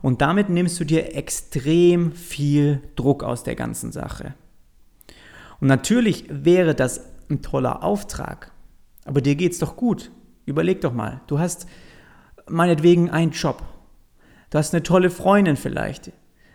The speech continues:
eine Wohnung, jeden Tag Essen. Du bist nicht in der Position,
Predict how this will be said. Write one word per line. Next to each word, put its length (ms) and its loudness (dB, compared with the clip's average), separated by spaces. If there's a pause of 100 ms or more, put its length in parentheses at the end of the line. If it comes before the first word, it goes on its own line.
(260)
eine 320 2
Wohnung, 480 4 (380)
jeden 260 4
Tag 280 -4
Essen. 340 -4 (880)
Du 180 0
bist 240 0
nicht 340 0
in 140 -2
der 100 2
Position, 1120 -2